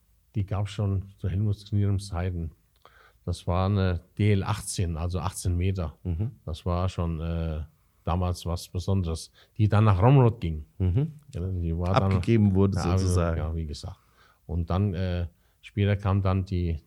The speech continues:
Speaker 1: D L dreißig, äh, neu. Das war dann schon ein Novum.
Speaker 2: Mhm.
Speaker 1: Man
Speaker 2: Mhm.
Speaker 1: konnte jetzt also das Feuer sehr gut von oben bekämpfen. Und, äh, die Nachbarn bekamen dann nach und nach auch was. Also,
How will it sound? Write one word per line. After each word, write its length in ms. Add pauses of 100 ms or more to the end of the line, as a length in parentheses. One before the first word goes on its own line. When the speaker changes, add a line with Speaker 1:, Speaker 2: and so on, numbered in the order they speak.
(120)
Speaker 1:
D 120
L 120
dreißig, 640 (920)
äh, 240 (520)
neu. 360 (680)
Das 180
war 120
dann 180
schon 280
ein 380 (240)
Novum. 440 (200)
Speaker 2:
Mhm. 520
Speaker 1:
Man 100
Speaker 2:
Mhm. 60
Speaker 1:
konnte 220
jetzt 180
also 200
das 100
Feuer 340
sehr 240
gut 240
von 160
oben 240
bekämpfen. 680 (540)
Und, 400
äh, 260 (400)
die 80
Nachbarn 400
bekamen 400
dann 140
nach 240
und 80
nach 180
auch 220
was. 220
Also, 320